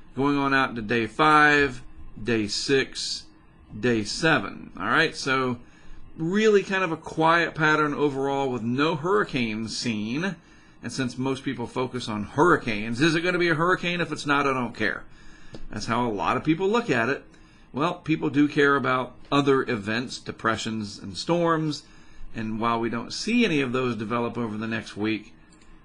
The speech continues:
I would suspect that we might see something with some of these pieces of vorticity.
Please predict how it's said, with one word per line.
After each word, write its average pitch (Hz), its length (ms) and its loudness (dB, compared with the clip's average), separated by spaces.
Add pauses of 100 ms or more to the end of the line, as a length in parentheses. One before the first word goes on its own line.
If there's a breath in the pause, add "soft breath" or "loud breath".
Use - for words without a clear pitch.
(180 soft breath)
I 139 120 4
would 170 140 2
suspect 139 480 -4
that - 100 -10
we 120 100 -2
might 139 420 -2
see 139 180 -4
something 127 440 -4
with 117 120 -4
some 127 200 -4
of 120 100 -4
these 117 300 -2
pieces 120 420 -6
of 104 100 -6
vorticity. 110 760 -4